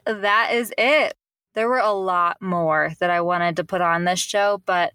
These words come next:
the show would have been hours long, you guys, so I really hope that you enjoyed the ones that I put out there for you. Speaking of, I would absolutely love to hear which ones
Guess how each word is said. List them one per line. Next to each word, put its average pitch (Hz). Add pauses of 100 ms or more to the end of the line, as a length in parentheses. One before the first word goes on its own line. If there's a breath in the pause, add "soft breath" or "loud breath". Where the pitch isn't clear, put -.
(300 loud breath)
the 285
show 247
would 247
have 226
been 208
hours 190
long, 180
you 180
guys, 180
so 190
I -
really 226
hope 190
that 170
you 185
enjoyed 175
the 180
ones 175
that 170
I 165
put 170
out 160
there -
for 165
you. 175 (540)
Speaking 247
of, 190
I 214
would 277
absolutely 196
love 185 (120)
to 254
hear 185 (240)
which 190
ones 196